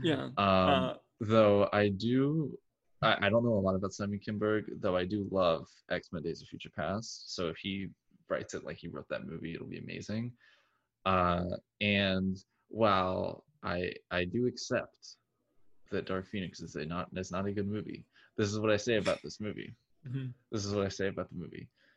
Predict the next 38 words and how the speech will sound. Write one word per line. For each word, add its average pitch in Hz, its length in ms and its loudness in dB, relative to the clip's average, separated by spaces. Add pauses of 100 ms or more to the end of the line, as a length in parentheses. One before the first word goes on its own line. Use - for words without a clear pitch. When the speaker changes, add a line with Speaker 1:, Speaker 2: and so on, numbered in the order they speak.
(360)
Speaker 2:
It 110 300 0
is 113 640 -4 (320)
sixty - 600 -4
percent - 800 -4 (240)
a 101 160 0
good 101 320 -2
movie, 107 500 -4 (160)
and 98 140 -2
it 90 180 -4
is - 280 -8
thirty 110 320 0
percent 76 400 -8
a 58 40 -10
bad 52 300 -8
movie. - 260 -16 (1200)
Or 107 240 6
no, 107 160 6
it's 92 100 0
forty 110 240 2
percent. - 320 -10
Sorry, 71 200 -2
I - 20 -4
did 73 160 -8
math 67 260 -10
wrong 82 180 -10
there. - 140 -10
It's 95 160 -4
forty 131 380 6
percent 104 320 2
a - 20 -2
bad 82 240 0
movie. 98 220 -2 (520)
<laughs> - 0 -
It's 190 640 2
fine, 147 180 8
fine. 113 220 8
You 113 80 4
wanna, 113 260 4